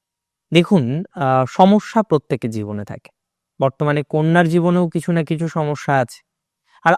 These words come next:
আজকের অনুষ্ঠানের মুখ্য আলোচনার বিষয়বস্তু কিন্তু দুটো। প্রথমত, কি কি সমস্যা আপনার বর্তমানে চলছে, we are going to identify that।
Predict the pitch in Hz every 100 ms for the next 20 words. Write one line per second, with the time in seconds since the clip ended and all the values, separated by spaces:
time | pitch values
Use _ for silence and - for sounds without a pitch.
0 | - 165 175 - - 262 233 214 220 -
1 | - 208 123 143 147 160 _ - 180 165
2 | 175 196 196 175 170 - 190 185 - 202
3 | 196 180 185 127 120 - - _ _ _
4 | _ _ _ _ _ - 190 185 240 240
5 | 233 247 226 202 233 - 196 185 226 -
6 | - 220 220 220 202 175 208 202 196 196
7 | 190 185 - 226 - _ _ _ _ _
8 | - 165 180 156 151 180 202 214 190 175
9 | 185 180 175 185 175 175